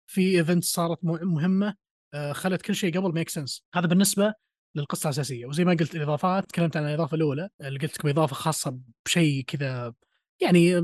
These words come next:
خلينا نقول خزعبلات أو concept عن السحرة، ما السحرة في ذاك العالم وفي ذيك الحقبة يعني.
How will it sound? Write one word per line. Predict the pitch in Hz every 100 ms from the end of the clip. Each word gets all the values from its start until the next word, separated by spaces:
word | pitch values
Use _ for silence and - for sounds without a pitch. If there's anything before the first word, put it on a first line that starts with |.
| 165 165
خلينا | - 202
نقول | 175
خزعبلات | 170 165 147 160 160 156
أو | 147 143 143 139 -
concept | 165 147 147 -
عن | 135 139 143
السحرة، | 147 - 147 139
ما |
السحرة | 139 - 156 151 151
في | -
ذاك | 151 147
العالم | 135 147 147
وفي | 139
ذيك | 123 143
الحقبة | 123 - - 113
يعني. | 107 113